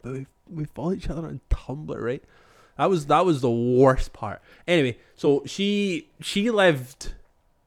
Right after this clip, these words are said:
I know this now because she's told me, but she lived in a flat in Cambuslang,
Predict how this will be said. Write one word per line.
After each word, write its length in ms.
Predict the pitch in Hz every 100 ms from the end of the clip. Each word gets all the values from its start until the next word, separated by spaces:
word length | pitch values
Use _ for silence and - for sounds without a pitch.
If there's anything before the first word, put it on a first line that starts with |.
| -
I 60 | 180
know 140 | 330
this 280 | 349 214 -
now 340 | 160 165 147
because 240 | 120 123 110
she's 160 | - 104
told 280 | 131 110
me, 100 | 98 - _ -
but 100 | 135
she 220 | - 202 240
lived 500 | 208 175 123 113 - - - _ _ -
in 280 | 143 143 135 - _ _ _ _ _ _ _ -
a 60 |
flat 540 | - - 165 160 117 - _ _ - _ _ _ _ -
in 180 | 139 123 _ _
Cambuslang, 680 | - 147 135 127 - 110 98